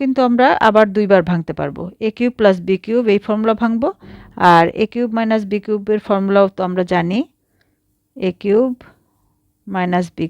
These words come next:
কিউব। তার মানে just উল্টাটা হবে, a minus b plus a b plus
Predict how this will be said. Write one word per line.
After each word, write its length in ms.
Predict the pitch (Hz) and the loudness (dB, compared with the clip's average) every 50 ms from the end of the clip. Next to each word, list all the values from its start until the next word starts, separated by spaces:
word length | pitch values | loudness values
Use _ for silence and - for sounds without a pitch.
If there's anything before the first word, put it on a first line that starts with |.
| - | -8
কিউব। 240 | - - - - - - - - _ _ _ _ _ _ _ _ _ _ _ _ _ _ _ _ _ _ _ _ | -8 -10 -10 -10 -12 -16 -20 -20 _ _ _ _ _ _ _ _ _ _ _ _ _ _ _ _ _ _ _ _
তার 120 | - 233 226 233 | -6 -4 -2 -2
মানে 120 | 240 247 240 247 | 0 0 2 2
just 200 | 262 277 - - 247 226 | 2 2 0 -2 -4 -4
উল্টাটা 320 | 208 196 196 175 175 165 165 170 | -2 -2 -2 -2 -2 -2 -2 -2
হবে, 160 | 170 170 160 165 | -2 -2 -2 -2
a 20 | 180 180 | -2 -2
minus 260 | 185 185 196 196 190 - _ - | -4 -4 -4 -4 -4 -6 _ -4
b 20 | 220 240 302 381 - _ _ _ _ _ _ _ _ _ _ _ _ _ _ _ _ _ _ _ _ _ _ _ _ _ _ _ _ _ _ _ _ _ _ _ - | -4 -2 -2 -4 -6 _ _ _ _ _ _ _ _ _ _ _ _ _ _ _ _ _ _ _ _ _ _ _ _ _ _ _ _ _ _ _ _ _ _ _ -4
plus 300 | 185 180 175 175 180 - - 196 185 | 0 2 2 2 0 -2 -4 -4 -2
a 20 | 185 180 180 | -2 -2 -2
b 20 | 196 226 269 330 359 _ _ _ _ _ _ _ _ | -2 -2 -2 -2 -4 _ _ _ _ _ _ _ _
plus 220 | - 170 170 147 | -10 -8 -8 -8